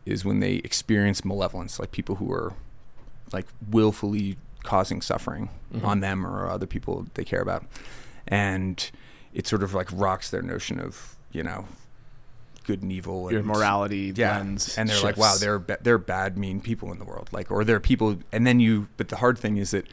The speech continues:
Speaker 1: you see that in yourself, and you see,
Speaker 2: Mm.
Speaker 1: like, the, the
Speaker 2: So
Speaker 1: sort of
Speaker 2: if, if people aren't de facto good, then I may not be de facto good.
Speaker 1: And then especially when you, you, you can get bitter and resentful, and then you see the sort of, like,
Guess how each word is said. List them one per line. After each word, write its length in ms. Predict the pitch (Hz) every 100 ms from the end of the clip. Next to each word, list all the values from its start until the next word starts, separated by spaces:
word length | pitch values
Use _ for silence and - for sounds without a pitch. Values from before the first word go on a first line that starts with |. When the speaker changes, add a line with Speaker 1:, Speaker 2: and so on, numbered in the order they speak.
| - - - - - - -
Speaker 1:
you 120 | 98
see 480 | - - 101 95 90 -
that 180 | - 92
in 120 | 87 90
yourself, 460 | - - - - - - - -
and 100 | 95
you 60 | 95
see, 160 | 117
Speaker 2:
Mm. 240 | 113 101 101
Speaker 1:
like, 460 | 98 - - - - - - -
the, 300 | 95 98 95 -
the 100 | 98
Speaker 2:
So 120 | -
Speaker 1:
sort 120 | 143
of 60 | 120
Speaker 2:
if, 240 | 107 - - -
if 160 | 127 -
people 280 | - 135 120
aren't 280 | 110 113 110
de 80 |
facto 440 | 104 113 101 - 107
good, 340 | 107 107 98
then 140 | 104 101
I 160 | 110 113
may 180 | 98
not 220 | 98 95 92
be 120 | 107
de 120 | 95
facto 400 | 98 104 - 113
good. 160 | 101 104
Speaker 1:
And 260 | 107 101 95
then 260 | 110 113
especially 520 | 117 107 - 120 120
when 140 | 110 107
you, 200 | 104 98
you, 300 | 107 101 95 - - -
you 120 | 107
can 200 | 98 110
get 220 | 101 98 -
bitter 300 | 101 98 95
and 140 | 95
resentful, 480 | 95 95 95 98 92
and 120 | 95
then 120 | 98
you 120 | 98 95
see 340 | - 98 98
the 140 | 95
sort 200 | 92 -
of, 140 | 92 95
like, 320 | 92 95 -